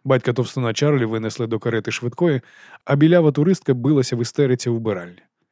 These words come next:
Товстун Чарлі чомусь не міг викинути з голови саме груди.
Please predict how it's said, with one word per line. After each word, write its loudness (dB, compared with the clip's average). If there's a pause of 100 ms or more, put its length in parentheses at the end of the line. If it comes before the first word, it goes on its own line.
(260)
Товстун 0
Чарлі 2
чомусь -4
не -2
міг -2
викинути -4
з -6
голови 0
саме 0
груди. -6